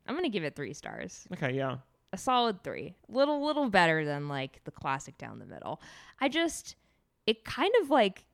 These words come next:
Speaker 1: gives you what you want out of the, the gay relationship.
Speaker 2: Yeah.
Speaker 1: I don't think it's a great movie. I don't know. Like, that just feels right to me.
Speaker 2: Yeah.
Speaker 1: I, I think that if I tried to explain myself, I would make it worse.
Speaker 2: I agree.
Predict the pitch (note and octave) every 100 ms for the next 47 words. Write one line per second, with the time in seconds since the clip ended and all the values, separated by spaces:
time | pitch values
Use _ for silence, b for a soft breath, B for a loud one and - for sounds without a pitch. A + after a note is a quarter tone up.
0 | _ - F3 F#3+ A#3+ A3 G#3+ E3+ E3+ D3
1 | D3+ F#3 - E3+ F3 E3+ D#3+ D3+ C#3+ C3+
2 | C3 - - D#3 D3+ D#3 D3+ C#3 C#3+ -
3 | A3+ C#4 C4 - - C#3 C3 B3+ E4+ F#4
4 | F4+ C4+ G#3 F3 F3+ E3+ - - D#3+ F3+
5 | F#3 A#3 A#3 A#3+ - - A3+ E4 F4 D#4
6 | E4+ D3+ C#3+ D#3+ _ _ _ B3 C4+ C4+
7 | - - - A3+ C4+ D4+ B3+ - C4 C4
8 | F3+ G3 C4+ G3 E3+ D3 C#3+ F3+ D3 C#3
9 | A#2+ - - G#3 A3 C4+ D4+ D4+ D4+ D#4
10 | G3+ - F3+ F3+ F3+ - F3+ E3 D3 -
11 | b - D#3+ - - C#3 D#3+ E3 F3 G3
12 | G3 G3+ _ _ - D#3 D3+ D3 C#3+ -
13 | - A#2+ B2 E3 E3+ - C#3+ B2+ C3 B2